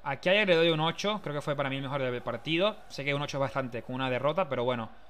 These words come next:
creo que sin él se pe-, se perdía por tres a cero, eh, porque paró varias jugadas claves, hizo grandes robos, controló bien a, a los delanteros, eh, y bueno, fue el mejor sin duda. Sacó bastantes jugadas con-, complicadas.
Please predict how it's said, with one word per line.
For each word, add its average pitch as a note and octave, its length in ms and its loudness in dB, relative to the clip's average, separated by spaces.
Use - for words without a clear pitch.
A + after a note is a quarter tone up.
creo C#3 160 0
que D3+ 80 -2
sin C3+ 180 -4
él C3+ 140 0
se C#3+ 140 -2
pe-, B2 180 -4
se - 100 -12
perdía B2 380 -2
por A#2+ 200 -4
tres B2 140 -6
a C3 100 -4
cero, F3 320 2
eh, B2+ 240 0
porque B2+ 260 -2
paró C3+ 420 4
varias C3 300 0
jugadas C3 420 0
claves, D#3 640 2
hizo C3 220 -2
grandes C3 640 -2
robos, C3+ 760 2
controló C3 400 0
bien C3+ 180 2
a, B2+ 140 -2
a A#2+ 80 -2
los A#2+ 260 -6
delanteros, C3 800 0
eh, C3 760 0
y B2+ 80 -4
bueno, B2+ 240 -2
fue - 200 -6
el C3 60 -4
mejor C3+ 320 0
sin B2+ 200 -6
duda. A#2+ 280 -4
Sacó C3+ 340 0
bastantes C3+ 420 -2
jugadas B2 300 -2
con-, - 120 -10
complicadas. A#2 720 -6